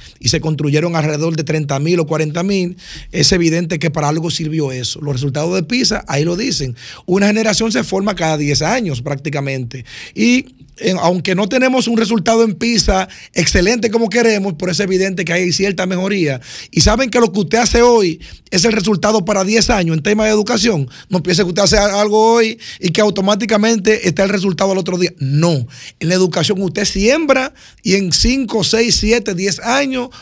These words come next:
comienza a cosechar lo que usted sembró. Pero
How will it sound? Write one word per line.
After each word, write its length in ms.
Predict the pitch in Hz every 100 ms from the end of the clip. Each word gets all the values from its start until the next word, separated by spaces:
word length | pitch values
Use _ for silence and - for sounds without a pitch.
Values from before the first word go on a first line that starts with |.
| -
comienza 460 | 170 180 190 202 202
a 20 |
cosechar 480 | 196 165 156 147 175
lo 100 | 165
que 60 |
usted 160 | 156 156
sembró. 400 | 151 143 127 110 - - - _ _ - - - - -
Pero 420 | 247 247 233 233